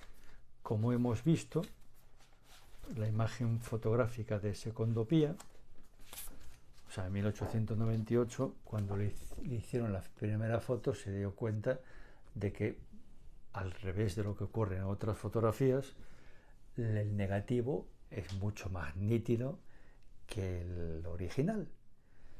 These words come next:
cosa que ocurre en, es solamente en la Sábana Santa. El negativo se ve mucho mejor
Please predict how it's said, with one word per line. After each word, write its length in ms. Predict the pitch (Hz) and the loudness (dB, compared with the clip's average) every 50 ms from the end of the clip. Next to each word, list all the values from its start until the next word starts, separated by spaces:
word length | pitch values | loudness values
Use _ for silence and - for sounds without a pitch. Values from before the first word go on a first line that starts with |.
| - - - - - - - - - - - | -10 -12 -12 -18 -16 -16 -16 -16 -16 -14 -10
cosa 460 | - - 117 110 98 - - 123 123 123 | -6 -4 -2 -2 -2 -2 -2 -2 -2 -2
que 120 | - 107 | -2 -2
ocurre 560 | 85 - - 117 120 120 120 135 143 - - - - - - - - - - - | -2 -2 -2 -2 0 2 2 2 2 2 0 -6 -10 -12 -12 -12 -10 -10 -6 -2
en, 540 | 123 117 110 104 104 104 107 101 104 - - - - - | 0 2 2 2 2 2 2 2 2 0 0 -4 -6 -4
es 280 | 107 101 - - - 101 - | -2 -2 -4 -4 -6 -8 -6
solamente 600 | - - 120 120 120 120 123 123 120 117 - 147 | -4 -2 0 0 2 2 2 0 0 2 2 2
en 40 | 117 | 2
la 100 | 90 - | 2 0
Sábana 340 | - 90 85 87 85 85 | -2 -4 -4 -4 -4 -2
Santa. 340 | - - 82 78 - - - - - - - - - - - - - - - - - - - - - - | 0 0 0 0 0 -4 -6 -6 -8 -8 -8 -10 -10 -10 -12 -10 -8 -6 -6 -6 -6 -8 -8 -10 -8 -6
El 140 | - 82 82 | -6 -6 -4
negativo 680 | 95 90 90 85 - - 120 120 120 139 - - - - - - | -4 -4 -4 -4 0 2 2 2 2 2 0 -2 -8 -12 -14 -12
se 200 | - - - 95 | -10 -8 -6 -6
ve 160 | 85 95 95 | -4 -4 -2
mucho 360 | 95 98 101 98 - - 110 113 | -2 -2 -2 -2 -2 -2 -2 0
mejor 420 | 117 110 - 135 139 147 - | 0 0 2 2 2 0 0